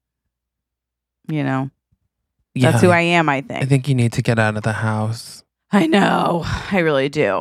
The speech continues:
Speaker 1: I'm gonna leave today, which is exciting and also nerve-wracking.
Speaker 2: Yeah. And, yeah, it's time to get out of the city for a bit.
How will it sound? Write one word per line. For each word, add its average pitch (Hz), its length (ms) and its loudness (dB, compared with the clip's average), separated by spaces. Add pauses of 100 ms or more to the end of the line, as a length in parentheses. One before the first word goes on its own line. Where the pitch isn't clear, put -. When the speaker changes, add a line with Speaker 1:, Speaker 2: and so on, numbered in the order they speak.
Speaker 1:
I'm 160 240 -4
gonna 175 240 0
leave 156 260 -4
today, 127 520 -2
which 151 220 -8
is 147 100 -10
exciting 143 540 -4
and 131 140 -2
also 135 300 -2
nerve-wracking. - 840 -4 (260)
Speaker 2:
Yeah. 110 400 0 (580)
And, 110 560 -2 (440)
yeah, 104 340 -4 (180)
it's 139 140 -8
time 131 240 4
to 123 100 0
get 107 160 -2
out 82 180 -10
of 101 80 -10
the 110 100 -6
city 110 360 -4
for 107 220 -6
a - 60 -6
bit. 98 340 -2